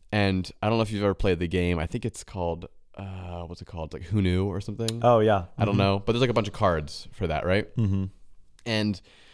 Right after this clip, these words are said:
Speaker 1: for some, at some point we were playing, we were towards the end of that game, and, um, we were, like, thro-, like, throwing some cards around the room. And my dad says, "Okay, I'll let you throw all of these cra-, cards around the room and just, like,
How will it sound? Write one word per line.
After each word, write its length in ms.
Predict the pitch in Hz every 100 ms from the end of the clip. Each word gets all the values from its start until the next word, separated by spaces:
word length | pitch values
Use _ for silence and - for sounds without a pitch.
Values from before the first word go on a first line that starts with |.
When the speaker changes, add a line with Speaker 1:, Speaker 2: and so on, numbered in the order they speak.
| - -
Speaker 1:
for 80 | 135
some, 140 | 143
at 140 | 131 -
some 240 | 160 170
point 220 | - 123
we 60 | 120
were 60 |
playing, 240 | 113 117 107
we 60 |
were 60 | 110
towards 220 | - 117
the 60 | 107
end 60 | 101
of 40 |
that 140 | 98
game, 320 | 98 90 87 87 -
and, 400 | 92 90 87 90 - - - -
um, 520 | 90 85 82 76 76 - -
we 200 | 101 110
were, 180 | 110 104
like, 320 | 98 87 - - - -
thro-, 240 | - 107
like, 140 | 107
throwing 280 | - 113 107
some 120 | 104
cards 280 | 98 104 98
around 140 | 90 85
the 80 |
room. 340 | 87 87 76 76 - - - - -
And 160 | 104 104
my 120 | 101
dad 320 | 95 117 120 113
says, 340 | 107 95 87 -
"Okay, 280 | 104 92 82 -
I'll 120 | 101
let 200 | 120 -
you 120 | 151
throw 400 | 139 117 104 101 -
all 240 | 107 123 131
of 100 | 120
these 180 | 120
cra-, 320 | 107 120 104 98
cards 540 | - 98 87 82 - 95
around 320 | 98 92 101
the 100 | 95
room 280 | 92 85 82
and 120 | 87
just, 140 | 87
like, 180 | 85 82